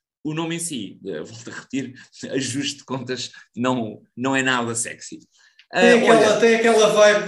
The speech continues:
Speaker 2: de o empregado chega, não é? Estamos todos a, estamos todos a jantar, vinte pessoas. Pá, pessoal, está na altura, vamos fechar isto, pá.
Speaker 1: A continha.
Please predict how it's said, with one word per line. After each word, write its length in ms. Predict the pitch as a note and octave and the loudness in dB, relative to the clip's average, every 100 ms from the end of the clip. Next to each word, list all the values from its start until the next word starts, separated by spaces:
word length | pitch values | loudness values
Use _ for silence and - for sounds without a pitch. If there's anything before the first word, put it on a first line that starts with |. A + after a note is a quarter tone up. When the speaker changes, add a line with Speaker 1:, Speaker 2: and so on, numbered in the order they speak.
| G3 | -2
Speaker 2:
de 200 | F#3+ F#3 F3 | -2 -2 -4
o 160 | F3 | -4
empregado 440 | - F3 E3+ E3+ - | -8 -6 -4 -4 -4
chega, 300 | E3+ E3 D3+ | -6 -6 -8
não 60 | |
é? 60 | D3+ | -8
Estamos 260 | E3+ D#3 | -10 -10
todos 200 | F3+ E3+ E3 | -6 -4 -2
a, 80 | D#3 | -2
estamos 260 | F3 E3+ | -2 -8
todos 220 | F3 D#3+ D#3+ | -8 -8 -8
a 40 | |
jantar, 360 | D#3 D#3 D#3+ D#3 | -10 -6 -4 -4
vinte 180 | D#3+ - | -8 -6
pessoas. 200 | D#3+ - | -6 0
Pá, 200 | E3+ - | 0 0
pessoal, 340 | - F3+ - | 2 2 2
está 180 | - D#3 | 2 2
na 80 | E3+ | 2
altura, 420 | E3+ G3 G3 G3 | -2 -2 -4 -4
vamos 220 | - - | -8 -14
fechar 420 | - - F3 E3+ | -10 -2 0 2
isto, 220 | F3 - | 0 -2
pá. 220 | D#3 B2+ C#3+ | -4 -2 -2
Speaker 1:
A 40 | |
continha. 760 | E3 D#3+ D#3 E3+ F#3 F#3 - | 0 0 0 0 0 -4 -8